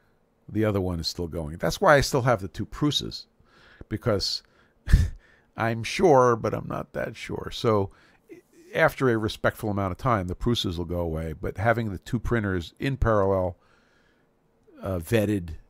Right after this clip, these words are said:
working great is, is, has been a, uh, a fantastic thing. And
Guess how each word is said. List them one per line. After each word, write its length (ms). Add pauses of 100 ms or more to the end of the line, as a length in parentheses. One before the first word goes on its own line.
(160)
working 380
great 340 (360)
is, 360
is, 440
has 140
been 200
a, 280
uh, 220 (460)
a 60
fantastic 640
thing. 220 (640)
And 400